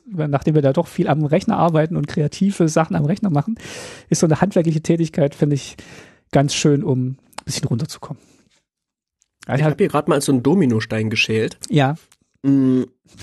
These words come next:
Speaker 2: und sag mal, Lebkuchen, ist das auch so eine Form von Brot?
Speaker 1: Das ist auf jeden Fall, wird wahrscheinlich auch mit einer Art Teig gemacht, gehe ich mal davon aus.
Speaker 2: <laughs> Davon gehe ich auch aus, ja.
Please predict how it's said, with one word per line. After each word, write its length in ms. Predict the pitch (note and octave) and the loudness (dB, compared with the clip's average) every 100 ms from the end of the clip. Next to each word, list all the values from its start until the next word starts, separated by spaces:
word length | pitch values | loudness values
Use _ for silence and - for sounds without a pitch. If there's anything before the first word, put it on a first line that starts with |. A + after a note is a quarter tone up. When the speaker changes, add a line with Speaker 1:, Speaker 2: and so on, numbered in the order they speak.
| - - | -20 -4
Speaker 2:
und 140 | A#2+ A2+ | -2 0
sag 160 | B2+ | 2
mal, 120 | D#3 A#2+ | 2 4
Lebkuchen, 500 | C3 - A3+ A3 F3+ | 2 2 0 0 -2
ist 80 | E3 | -4
das 140 | - | -2
auch 140 | - | -2
so 120 | - F#3 | -2 -2
eine 100 | F3 | -2
Form 240 | - F3+ | -4 -4
von 180 | F3+ D#3+ | -2 -4
Brot? 380 | - B2+ B3+ - _ _ _ _ _ _ _ - | -4 -6 -6 -12 _ _ _ _ _ _ _ -2
Speaker 1:
Das 180 | C3+ | -2
ist 120 | F3+ A3 | 0 0
auf 140 | - | 2
jeden 120 | F#3 | 0
Fall, 200 | F#3+ F3 | 2 0
wird 120 | D#3+ | 2
wahrscheinlich 260 | D#3 F#3+ F#3+ | 2 0 0
auch 60 | E3+ | 0
mit 140 | E3+ | -2
einer 100 | A3+ | -2
Art 240 | D#3+ - | -4 -4
Teig 340 | - A3 C#4+ - | -2 -2 -2 -6
gemacht, 520 | A#2+ B2 - - - | -4 -4 -8 -16 -6
gehe 100 | C#3+ | -4
ich 80 | C3 | -2
mal 80 | C3 | -2
davon 180 | C3 | -2
aus. 240 | C#3 G3+ - - | -4 -4 -4 -4
Speaker 2:
<laughs> 160 | - - | -6 -6
Davon 220 | A#2+ B2 | -2 0
gehe 220 | - A#2 B2 | 0 -2 -2
ich 100 | C3 | 0
auch 320 | C3 - - | 0 -2 -4
aus, 140 | - - | -2 0
ja. 140 | A#2 | 0